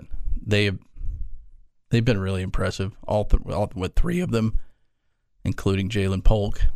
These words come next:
former Red Raider. I mean, the ball's anywhere near him, and they catch the football. Somebody joked that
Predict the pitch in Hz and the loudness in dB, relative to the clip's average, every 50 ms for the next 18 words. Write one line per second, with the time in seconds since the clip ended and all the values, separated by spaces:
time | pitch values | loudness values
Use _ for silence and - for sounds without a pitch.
0 | - - - 107 104 101 98 98 101 101 98 98 98 98 101 98 98 101 98 - | 2 -2 -4 -4 -2 -2 -2 -2 -2 -2 -2 0 0 0 0 0 0 0 0 -2
1 | - - - - - - 95 92 95 92 90 90 87 90 92 104 - - - - | -4 -4 -4 -6 -6 -4 -2 -2 -2 -2 -4 -4 -6 -6 -2 2 4 4 4 4
2 | - - - - - - - - - _ _ _ _ _ _ _ _ _ _ _ | 0 -8 -10 -14 -18 -20 -20 -20 -20 _ _ _ _ _ _ _ _ _ _ _
3 | - 101 92 95 98 107 110 - - 101 101 95 95 95 90 87 95 95 92 92 | -2 0 0 0 0 0 0 -2 -2 -4 -2 -2 -2 -2 -2 -4 -4 -4 -4 -4
4 | 92 90 95 87 92 92 - - 101 98 - - - 95 - 101 95 - - - | -4 -4 -4 -4 -6 2 4 6 4 4 4 -4 -6 -4 -2 -2 -2 -2 -2 -4
5 | 98 104 - - 104 101 98 95 92 101 98 95 92 95 - - 101 90 90 - | -4 -4 -2 -2 -2 0 0 -2 -2 -4 -2 -2 -2 -2 0 2 2 0 0 -2